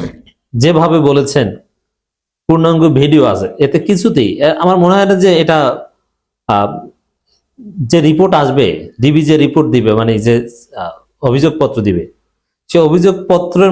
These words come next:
মধ্য দিয়েই শিশির মনির খালাস, ওটার বিচারিক প্রক্রিয়া নেয়ার দরকার হবে না, কারণ এরকম কোনো অভিযোগ পাওয়া যায়নি, এইটা আসবে। তো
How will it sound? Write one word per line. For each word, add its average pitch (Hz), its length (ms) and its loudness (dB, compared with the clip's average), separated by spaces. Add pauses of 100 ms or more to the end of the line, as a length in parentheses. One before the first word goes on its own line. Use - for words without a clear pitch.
মধ্য 156 200 0 (140)
দিয়েই 190 280 2
শিশির 160 280 0
মনির 143 240 0
খালাস, 95 260 -4 (640)
ওটার 147 280 0
বিচারিক 156 400 2
প্রক্রিয়া 156 360 0
নেয়ার 135 240 0
দরকার 107 320 -2
হবে 87 140 -4
না, 76 100 -12 (580)
কারণ 170 120 2
এরকম 165 280 0
কোনো 175 200 2
অভিযোগ 151 300 0
পাওয়া 127 200 0
যায়নি, 110 220 -4
এইটা 123 220 0
আসবে। 80 200 -10 (1500)
তো - 40 -4